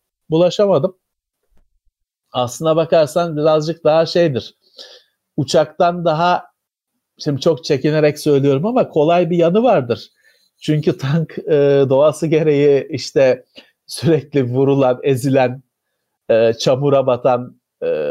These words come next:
oradan işte bilmem ne ağaca takılan, köşesi ağaca takılıp kopan falan bir şey olduğu için biraz daha izin verir şeye, e, hatalara diyeyim,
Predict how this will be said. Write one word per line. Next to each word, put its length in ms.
oradan 440
işte 320
bilmem 420
ne 180
ağaca 480
takılan, 480
köşesi 720
ağaca 420
takılıp 460
kopan 480
falan 360
bir 40
şey 200
olduğu 320
için 300
biraz 340
daha 220
izin 360
verir 240
şeye, 440
e, 40
hatalara 760
diyeyim, 240